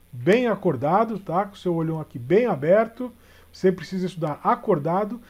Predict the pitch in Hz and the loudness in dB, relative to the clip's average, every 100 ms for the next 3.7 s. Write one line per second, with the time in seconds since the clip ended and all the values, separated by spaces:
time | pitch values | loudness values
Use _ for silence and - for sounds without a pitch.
0 | - - 254 285 202 190 214 262 - - | -20 -8 0 2 4 6 6 6 2 -10
1 | - _ _ _ 151 226 202 170 202 240 | -16 _ _ _ -2 0 2 2 2 -2
2 | - _ - 190 185 165 - - - 294 | -10 _ 0 2 2 0 -8 -6 0 0
3 | - - - 208 220 233 | -2 -12 2 6 6 4